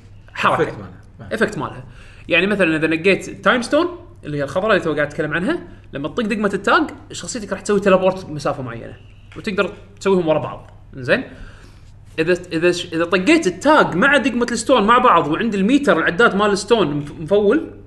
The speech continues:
Speaker 1: أو واصل للنص وفوق، يعني، راح يدخلني بمود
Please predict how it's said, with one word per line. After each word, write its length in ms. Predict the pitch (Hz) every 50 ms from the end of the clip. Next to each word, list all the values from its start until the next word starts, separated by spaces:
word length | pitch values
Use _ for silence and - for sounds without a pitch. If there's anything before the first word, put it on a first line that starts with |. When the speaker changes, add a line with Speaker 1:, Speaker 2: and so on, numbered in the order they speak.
| - -
Speaker 1:
أو 100 | 160 156
واصل 360 | 156 190 196 190 - 165 156 170
للنص 320 | 170 170 185 180 - -
وفوق، 320 | - - 185 220 254 190
يعني، 340 | 147 123 143 208 330 349 - - - - - - - - - -
راح 160 | 151 160 -
يدخلني 880 | 185 175 190 - - 302 339 339 330 330 339 339 320 - - 180 160 143 123 - - - - - -
بمود 480 | 165 180 220 269 311 359 330 220 -